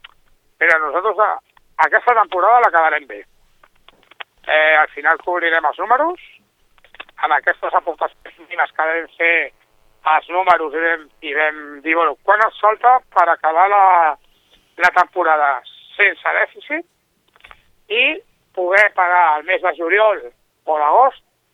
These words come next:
les fitxes per l'any que ve. En aquest moment estem molt sanejats.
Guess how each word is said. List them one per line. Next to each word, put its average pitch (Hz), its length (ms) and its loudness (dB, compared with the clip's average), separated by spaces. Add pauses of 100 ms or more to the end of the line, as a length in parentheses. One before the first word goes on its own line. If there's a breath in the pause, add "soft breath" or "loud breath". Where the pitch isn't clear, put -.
(200)
les 165 280 -4
fitxes 254 480 -2 (520)
per 165 120 4
l'any 170 240 2
que 147 120 0
ve. 113 180 -12 (960)
En 170 100 0
aquest 233 220 0
moment 277 340 0 (680)
estem 190 400 -4
molt 208 200 -2
sanejats. 160 720 -4